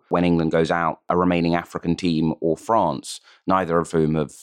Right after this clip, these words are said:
done that well. France have often imploded at the eleventh hour,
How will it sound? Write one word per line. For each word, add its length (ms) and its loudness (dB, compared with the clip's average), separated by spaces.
done 220 0
that 300 -2
well. 500 0
France 400 -2
have 80 -10
often 260 -6
imploded 600 -2
at 140 -6
the 140 -4
eleventh 500 -4
hour, 420 -2